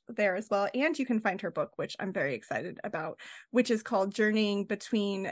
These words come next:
the Worlds, Walking the Sacred Spirits Through Native American Teachings and Practices. If you've enjoyed today's episode,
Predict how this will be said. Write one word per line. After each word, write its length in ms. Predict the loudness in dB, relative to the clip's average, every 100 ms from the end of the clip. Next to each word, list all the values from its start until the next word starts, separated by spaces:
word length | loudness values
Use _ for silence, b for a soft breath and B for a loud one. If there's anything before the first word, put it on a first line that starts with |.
| -4
the 100 | -2
Worlds, 500 | 2 2 2 -2 -4 2
Walking 360 | 2 2 -2
the 80 | -2
Sacred 420 | -2 -2 -2 -4
Spirits 360 | -2 0 0 -2
Through 140 | -4
Native 280 | -2 -2 -4
American 440 | -4 -6 -6 -8
Teachings 480 | -6 -8 -4 -4 -4
and 120 | -6
Practices. 680 | -8 -8 -10 -12 -12 -10 -12 B B B B _ _ _ 4
If 140 | 6
you've 140 | 6 8
enjoyed 340 | 8 6 4
today's 300 | 4 4 4
episode, 600 | 0 0 2 4 4 2